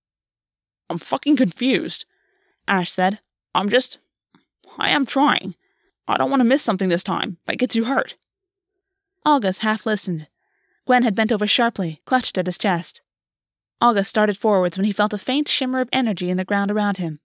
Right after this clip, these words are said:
and then streams of glowing light appeared, coiling and writhing like snakes beneath the surface of the earth,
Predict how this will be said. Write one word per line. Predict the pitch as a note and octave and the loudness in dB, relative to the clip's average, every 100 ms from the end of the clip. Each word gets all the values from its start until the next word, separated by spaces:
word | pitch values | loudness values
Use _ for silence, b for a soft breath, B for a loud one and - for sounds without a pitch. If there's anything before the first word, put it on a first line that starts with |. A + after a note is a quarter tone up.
| _ b - | _ b -4
and | A#3 | 0
then | A#3 | 0
streams | - C4 C4+ C#4 | 0 0 2 0
of | G#3 | 0
glowing | A#3 B3 B3+ | 0 0 0
light | A#3 A3 | 0 0
appeared, | - F#3+ E3+ D#3+ b b b | -4 -4 -4 -6 b b b
coiling | - C4 G3 F#3 | 2 4 4 0
and | G3 | 2
writhing | G#3+ A3 F#3+ | 2 2 0
like | F3+ F#3 | 0 -2
snakes | - A#3 F3+ - | -2 -2 -2 -4
beneath | G3 F#3+ | -2 -2
the | G#3 | 0
surface | - G3+ G#3 - | -2 -2 -2 -4
of | G3 | -2
the | G#3 | 0
earth, | F3+ E3 | 0 -4